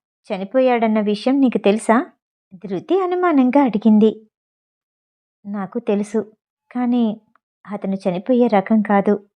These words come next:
చనిపోయేవాడైతే ఈశాన్ తీసుకుని వెళ్ళడు. ఈశా అంటే అతనికి ప్రాణం. అతను చనిపోయినా ఈశాని చావనివ్వడు.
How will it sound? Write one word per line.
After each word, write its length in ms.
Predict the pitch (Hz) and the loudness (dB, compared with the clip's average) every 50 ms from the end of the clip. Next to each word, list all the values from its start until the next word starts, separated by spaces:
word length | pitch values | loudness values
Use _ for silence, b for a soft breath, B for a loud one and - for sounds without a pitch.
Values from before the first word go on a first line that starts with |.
| _ _ _ _ _ _ _ _ | _ _ _ _ _ _ _ _
చనిపోయేవాడైతే 1400 | _ _ _ _ _ - 202 170 156 - - 240 254 285 311 277 294 294 269 269 262 269 - 269 262 247 - - _ _ _ _ _ _ _ 196 | _ _ _ _ _ -16 -16 -14 -12 -8 -6 -4 -4 -4 -4 -4 -4 0 2 0 0 2 2 2 2 2 2 -4 _ _ _ _ _ _ _ -10
ఈశాన్ 380 | 202 180 185 - 240 240 233 214 | -8 -8 -6 -4 -4 -4 -4 -2
తీసుకుని 400 | 214 208 208 - - 214 208 202 | -4 -6 -6 -4 -2 0 0 2
వెళ్ళడు. 440 | 190 196 190 196 208 196 208 202 202 - _ _ _ _ _ _ _ _ 190 | 2 0 0 2 2 2 0 0 -2 -6 _ _ _ _ _ _ _ _ -10
ఈశా 320 | 190 170 175 - - 220 | -10 -10 -10 -8 -8 -6
అంటే 280 | 220 208 190 196 - 247 | -4 -4 -6 -6 -6 -8
అతనికి 360 | 247 247 240 214 208 202 - | -6 -4 -2 -2 -2 -2 -4
ప్రాణం. 560 | _ - - 196 202 208 208 202 202 - _ _ _ _ _ _ _ _ _ _ _ _ - 214 | _ -10 -6 -2 0 2 2 0 -2 -4 _ _ _ _ _ _ _ _ _ _ _ _ -18 -16
అతను 300 | 214 170 - - 214 214 | -16 -12 -10 -10 -10 -8
చనిపోయినా 720 | 208 - 175 165 180 - - 254 240 226 240 285 339 285 _ _ _ _ _ - | -6 -6 -6 -6 -6 -4 -2 -2 0 0 0 -2 -4 -6 _ _ _ _ _ -16
ఈశాని 440 | 202 208 185 196 - - 247 214 226 | -12 -10 -10 -8 -8 -6 -4 -4 -4
చావనివ్వడు. 840 | 269 - - 233 220 220 233 220 226 196 202 208 196 208 208 202 214 | -4 -4 -4 -4 -2 -2 0 0 -2 0 0 0 0 0 0 -2 -4